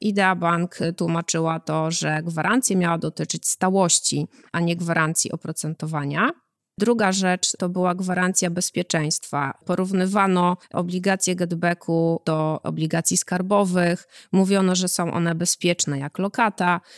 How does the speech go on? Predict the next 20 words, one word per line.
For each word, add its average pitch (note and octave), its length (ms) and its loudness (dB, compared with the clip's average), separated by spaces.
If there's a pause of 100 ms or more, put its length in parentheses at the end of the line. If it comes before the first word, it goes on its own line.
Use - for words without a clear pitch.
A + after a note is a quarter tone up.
(120)
Twierdzono, F3 800 0 (160)
że D#3+ 500 0 (120)
nad E3+ 240 -2
emisjami E3 760 2
obligacji E3 640 -2
Getbacku D#3+ 840 -2
jest - 320 -4
sprawowany E3+ 640 2
nadzór E3 580 0
Komisji D#3+ 420 0
Nadzoru D#3+ 380 -2
Finansowego. D#3 880 -2 (580)
Wprowadzenie A3 640 2
w G#3+ 80 0
błąd, A3+ 480 2
e, G3 120 4
dotyczyło F#3 840 0
także F3+ 320 -6
ekskluzywności F#3 1000 2
produktu. E3 720 -2